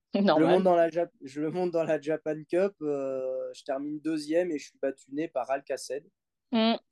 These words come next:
Speaker 2: La dernière
Speaker 1: Et,
Speaker 2: victoire
Speaker 1: euh,
Speaker 2: étrangère
Speaker 1: pareil,
Speaker 2: dans la Japan
Speaker 1: en,
Speaker 2: Cup.
Speaker 1: en, en revenant des derniers rangs, euh, bon, je, je file un peu à la corde, hop, hop, hop, ça se goupille super bien, je pense que je vais gagner. Et malheureusement, euh, Frankie Dettori, euh,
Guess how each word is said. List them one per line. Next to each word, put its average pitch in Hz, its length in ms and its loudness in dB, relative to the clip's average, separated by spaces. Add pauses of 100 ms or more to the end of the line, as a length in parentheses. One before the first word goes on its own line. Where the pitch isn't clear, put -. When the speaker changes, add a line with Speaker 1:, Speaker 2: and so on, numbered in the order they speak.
Speaker 2:
La 180 100 4
dernière 175 300 6
Speaker 1:
Et, 160 100 4
Speaker 2:
victoire 151 300 6
Speaker 1:
euh, - 20 4
Speaker 2:
étrangère 170 420 4
Speaker 1:
pareil, 156 40 0
Speaker 2:
dans 160 80 0
la 151 80 -2
Japan 143 240 -4
Speaker 1:
en, - 60 -10
Speaker 2:
Cup. 190 220 -8
Speaker 1:
en, - 520 -16
en - 20 -8
revenant 165 440 0
des 160 140 -2
derniers 156 400 -2
rangs, 160 560 -2
euh, 139 460 -2 (440)
bon, 151 200 0
je, 139 320 -2
je 139 200 -2
file 160 340 -4
un 143 100 4
peu 156 320 2
à 147 60 6
la 135 160 4
corde, 160 520 2
hop, 143 180 -2
hop, 139 180 -4
hop, 156 160 -4
ça 139 180 -2
se 131 80 -14
goupille 143 340 -8
super 156 440 2
bien, 160 240 2
je - 120 -6
pense - 220 -4
que 156 100 -6
je 143 140 -6
vais 147 100 0
gagner. 147 540 2 (560)
Et 160 140 4
malheureusement, 143 840 0
euh, 120 360 -6
Frankie 127 360 -12
Dettori, 127 720 -2
euh, 117 220 -2